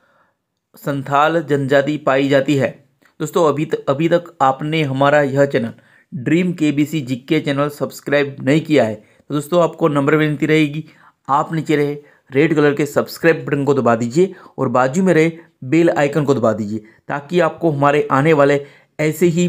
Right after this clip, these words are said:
फुल्ली नॉलेजेबल वीडियो की नोटिफिकेशन मिलती रहेगी। दोस्तों, हमारे वीडियो आपको अच्छे लग-, अच्छा लगा हो, क्वेश्चन आपको अच्छे लगते हो तो वीडियो को फटाफट लाइक कर दीजिए और हमें सपोर्ट कीजिए।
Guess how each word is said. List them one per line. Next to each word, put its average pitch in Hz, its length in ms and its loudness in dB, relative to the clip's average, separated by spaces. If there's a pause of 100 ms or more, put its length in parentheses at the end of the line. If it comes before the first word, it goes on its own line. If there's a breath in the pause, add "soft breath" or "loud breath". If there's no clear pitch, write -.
(140)
फुल्ली 160 400 4
नॉलेजेबल 147 600 2
वीडियो 135 280 0
की 143 140 -6
नोटिफिकेशन 135 600 -2 (440 soft breath)
मिलती 143 260 -2
रहेगी। 151 180 0
दोस्तों, 160 300 0
हमारे 165 220 2
वीडियो 160 240 2
आपको 170 160 -2
अच्छे 170 240 -2
लग-, 151 260 -2
अच्छा 147 200 0
लगा 151 180 2
हो, 147 160 0
क्वेश्चन 139 340 -4
आपको 139 220 -2
अच्छे - 320 -4
लगते 147 280 -2
हो 143 120 0 (360 loud breath)
तो 131 80 -8
वीडियो 135 180 -4
को 139 180 -10
फटाफट 139 340 0
लाइक 131 260 0
कर 147 100 0
दीजिए 139 240 -4
और 131 100 2
हमें 139 140 0
सपोर्ट 131 400 -2
कीजिए। 113 240 -12